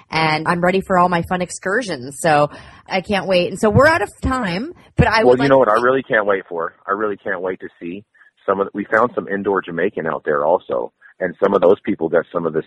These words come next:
Speaker 2: seeds that we brought out there, and so I can't wait to see on the next trip what they've done with those seeds.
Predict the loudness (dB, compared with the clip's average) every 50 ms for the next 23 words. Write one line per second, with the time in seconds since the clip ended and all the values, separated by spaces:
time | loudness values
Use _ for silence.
0 | _ _ -8 -8 -8 -2 _ 0 2 2 0 0 2 2 4 4 4 2 2 2
1 | 2 2 2 0 -4 -4 -4 -2 -2 -2 -2 -2 -4 -2 -2 -4 -6 -6 -10 -18
2 | _ _ -14 -12 -12 -14 _ -20 -20 _ -6 -4 -4 -4 -2 -2 -2 -4 -4 -6
3 | -4 -4 -4 -4 -2 -4 -4 -2 -2 -6 -6 -4 -6 -6 -6 -4 -6 -4 -4 -4
4 | -4 -4 -6 -12 _ -10 -10 -10 -12